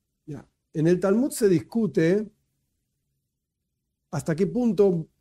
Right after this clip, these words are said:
quién está de acuerdo, mejor dicho. Hay una opinión que dice que Bnei Noach pueden deshacer sus propios juramentos.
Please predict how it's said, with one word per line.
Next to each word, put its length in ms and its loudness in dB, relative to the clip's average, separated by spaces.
quién 180 2
está 200 0
de 80 0
acuerdo, 280 2
mejor 260 -4
dicho. 260 -2
Hay 100 2
una 80 2
opinión 320 2
que 80 2
dice 160 -2
que 80 2
Bnei 220 4
Noach 560 2
pueden 260 2
deshacer 320 -2
sus 160 -2
propios 340 0
juramentos. 840 -4